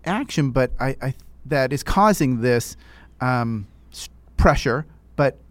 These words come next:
collectively, it's all around kids. And so I do think there's a lot of kids that really, really struggle to have perspective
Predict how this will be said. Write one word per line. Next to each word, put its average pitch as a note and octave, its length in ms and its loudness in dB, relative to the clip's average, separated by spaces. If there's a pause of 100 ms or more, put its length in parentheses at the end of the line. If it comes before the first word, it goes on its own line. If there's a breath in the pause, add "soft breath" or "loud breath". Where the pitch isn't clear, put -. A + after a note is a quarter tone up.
(140)
collectively, C#3 720 0
it's C3 160 -6 (100)
all C3 440 4
around A#2+ 420 -2
kids. A2+ 380 -4
And A#2 160 -8
so B2+ 280 -2
I C3 120 -4
do F#3 200 -6
think B2+ 280 -4
there's A#2+ 120 -4
a A#2+ 60 -6
lot B2+ 240 0
of C3 80 -4
kids A#2 400 -4 (400 soft breath)
that A#2+ 140 -2
really, B2+ 640 -2
really A2+ 560 0
struggle D3+ 720 2
to - 140 -2
have G#2+ 440 -2
perspective C3 800 -2